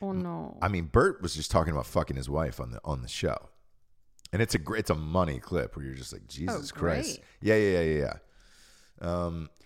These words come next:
Speaker 2: but it, it's one of those things where it was just like, Burt Reynolds was not, he was a movie star. He was not having this fucking clown dick. Um, and it,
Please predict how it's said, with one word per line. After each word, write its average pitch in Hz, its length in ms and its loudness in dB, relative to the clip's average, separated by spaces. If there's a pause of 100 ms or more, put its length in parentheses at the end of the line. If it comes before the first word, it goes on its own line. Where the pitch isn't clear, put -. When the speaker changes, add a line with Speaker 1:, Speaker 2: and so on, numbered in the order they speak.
(420)
Speaker 2:
but - 400 6
it, 139 160 6
it's 139 160 0
one 156 180 8
of 170 60 6
those 147 240 8
things 131 340 2
where 107 140 4
it 98 60 -2
was 101 160 2
just 101 260 2
like, 95 300 4
Burt 104 240 4
Reynolds 98 420 0
was 76 180 -2
not, 85 440 2
he 98 120 4
was 101 140 4
a 110 60 4
movie 95 320 6
star. 80 480 4 (260)
He 90 140 -2
was 85 160 4
not 82 320 4
having 85 400 4
this 80 160 0
fucking 90 480 -2
clown 78 420 0
dick. 65 360 -2 (440)
Um, 76 340 0
and 113 140 4
it, 135 120 0